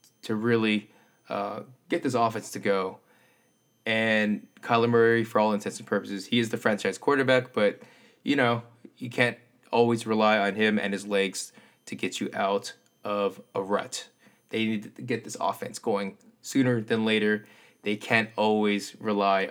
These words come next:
on the Raiders to get them out the hole. Ha, hole. Um, so these are two teams that not have, that have not been playing their best brand of football. Um,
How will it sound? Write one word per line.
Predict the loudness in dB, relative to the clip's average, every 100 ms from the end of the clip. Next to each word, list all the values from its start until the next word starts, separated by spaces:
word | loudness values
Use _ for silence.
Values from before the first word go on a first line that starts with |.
| -2
on | 0 2 0 -4 -8 _ _ _ _
the | -2
Raiders | 0 0 0 -4
to | -6 -6
get | -10 -10
them | -10
out | -12
the | -16
hole. | -16 -16 -18 _ _ _ _ _ _ _ _ _
Ha, | -4 -4 -4
hole. | -12 -20 -20 -20 -18 -20 -6
Um, | 0 2 0 -4 -10 -20 _ _ _ _ -6
so | 0 0 0
these | -10 -6 -2
are | -2
two | 0 0 0 0 -8 _ _ _ _ _
teams | 0 2 2
that | 2
not | 4 2
have, | 4 2 0 -10 _ _ _ -4
that | -2 0
have | 2
not | 2 2
been | 2 -2
playing | -2 -2
their | -2
best | -2 -2 -4 _ _ _ _ _ _ _ _ _ _ _
brand | 0 0 0
of |
football. | 0 0 2 2 2 -2 -16 -20 -20 _ _ -12
Um, | -8 -6 -8 -12 -18